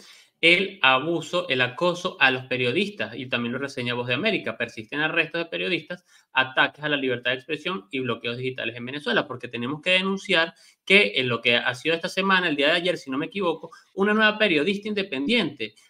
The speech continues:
eh, Ana, Ana Guaita Barreto, ha sido detenida por agentes del Servicio Bolivariano de Inteligencia, sebin,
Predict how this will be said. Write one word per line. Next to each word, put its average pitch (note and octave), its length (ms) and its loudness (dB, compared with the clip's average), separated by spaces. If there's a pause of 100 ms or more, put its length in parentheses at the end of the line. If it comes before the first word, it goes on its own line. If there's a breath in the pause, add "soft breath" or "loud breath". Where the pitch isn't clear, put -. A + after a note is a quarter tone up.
eh, C#3 560 4
Ana, D3+ 500 6
Ana D3 220 6
Guaita D3+ 480 2
Barreto, G3 520 0
ha D3 120 2
sido G3 400 0
detenida D#3+ 640 0
por B2+ 140 -2
agentes B2 280 -4
del E3+ 80 -6
Servicio C3+ 320 -8
Bolivariano C#3+ 400 0
de D#3 60 -4
Inteligencia, D3+ 480 -6
sebin, F#3 400 -4